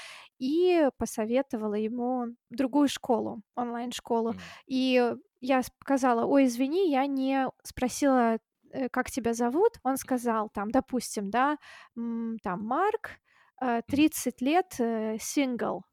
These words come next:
Speaker 1: Я
Speaker 2: Мгм.
Speaker 1: написала: «Окей, Даша, тридцать лет, married». Ну и, и
Speaker 2: <laughs>
Speaker 1: что? Он написал: «Ой, я не думал, что ты married. I didn't mean that you don't look like a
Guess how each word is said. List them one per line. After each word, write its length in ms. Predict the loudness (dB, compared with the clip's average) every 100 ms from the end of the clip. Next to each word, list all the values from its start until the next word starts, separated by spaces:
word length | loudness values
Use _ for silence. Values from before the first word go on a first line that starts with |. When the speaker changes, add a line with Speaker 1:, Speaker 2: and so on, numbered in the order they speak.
| -10
Speaker 1:
Я 140 | -2 -2
Speaker 2:
Мгм. 20 |
Speaker 1:
написала: 500 | -2 -4 0 2 2
«Окей, 340 | 0 0 0
Даша, 600 | 4 4 4 2 2 2 2
тридцать 400 | 0 0 -2 0
лет, 240 | 0 0 0
married». 580 | 2 2 2 -2 -6 -8
Ну 160 | -2 0
и, 80 | 0
и 180 | 2 0
Speaker 2:
<laughs> 0 |
Speaker 1:
что? 420 | 0 0 2 2 -2 -10 -2
Он 160 | 0
написал: 500 | 0 0 0 0 0 0
«Ой, 400 | 2 4 4 2 -6 -12
я 220 | -2 0 2
не 140 | 0
думал, 380 | -2 0 0 -2
что 280 | -2 -2 -2
ты 160 | -2
married. 560 | -2 2 2 4 4 2 -10 -20 -20 -2
I 120 | 2
didn't 300 | 4 4 4
mean 200 | 4 4 4
that 200 | 2 2
you 80 | 2
don't 300 | 4 2 0
look 240 | 0 2
like 260 | 2 2
a 100 | 2